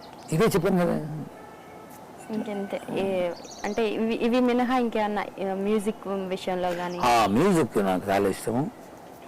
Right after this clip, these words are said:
Speaker 1: మ్యూజిక్ వినడం ఇష్టము.
Speaker 2: ఓకే. మీరు పాటలు పాడతారు కదండి?
Speaker 1: లే, లే, లే, ఊరికలా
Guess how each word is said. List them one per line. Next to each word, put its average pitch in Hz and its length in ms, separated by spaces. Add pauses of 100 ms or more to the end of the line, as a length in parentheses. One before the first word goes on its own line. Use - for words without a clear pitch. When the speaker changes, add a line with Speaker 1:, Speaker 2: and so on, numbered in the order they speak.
(1600)
Speaker 1:
మ్యూజిక్ 123 340
వినడం 120 520
ఇష్టము. 110 340 (600)
Speaker 2:
ఓకే. - 340 (1800)
మీరు 233 120
పాటలు 220 320
పాడతారు 208 380
కదండి? 202 320 (960)
Speaker 1:
లే, - 120
లే, - 180 (320)
లే, 220 160 (1400)
ఊరికలా 170 580